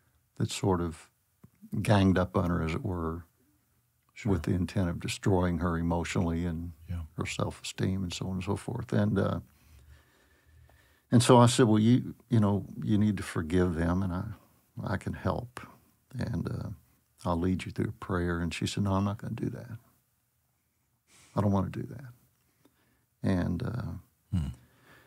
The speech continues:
Speaker 1: I said, "Well, uh, let me ask you this. Is, is what you've been doing
Speaker 2: Yeah.
Speaker 1: for the past few years working for you?"
Speaker 2: Yeah.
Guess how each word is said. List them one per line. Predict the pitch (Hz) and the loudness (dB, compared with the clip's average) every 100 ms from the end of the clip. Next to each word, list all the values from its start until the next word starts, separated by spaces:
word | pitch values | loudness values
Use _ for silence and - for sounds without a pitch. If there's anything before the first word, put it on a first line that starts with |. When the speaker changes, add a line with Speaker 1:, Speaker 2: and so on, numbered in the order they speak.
| _ _ _ _ - | _ _ _ _ -8
Speaker 1:
I | - | -4
said, | 113 - 95 | 0 0 6
"Well, | 117 139 143 - - - | 6 6 4 -4 -10 -4
uh, | - 57 - - - - - | 0 2 0 -4 -8 -16 0
let | 120 120 | 4 6
me | 120 | 8
ask | 117 - | 4 2
you | 113 | 0
this. | 120 107 - | 0 0 -2
Is, | 107 - - - | -4 -6 -12 -8
is | - - | -6 -2
what | 98 110 | 2 2
you've | 117 101 80 78 | 4 4 4 4
been | 101 135 127 | 6 8 6
doing | 98 90 - - - _ _ - | 4 2 -6 -8 -16 _ _ -4
Speaker 2:
Yeah. | 80 - | -2 -2
Speaker 1:
for | - | -4
the | 98 | -4
past | - 98 90 | -2 -4 -4
few | - 101 | 0 2
years | 92 87 87 85 - - _ _ _ _ _ | 2 0 -2 -6 -10 -18 _ _ _ _ _
working | 120 123 - | 4 4 2
for | - - - | -2 -2 -2
you?" | |
Speaker 2:
Yeah. | - | -6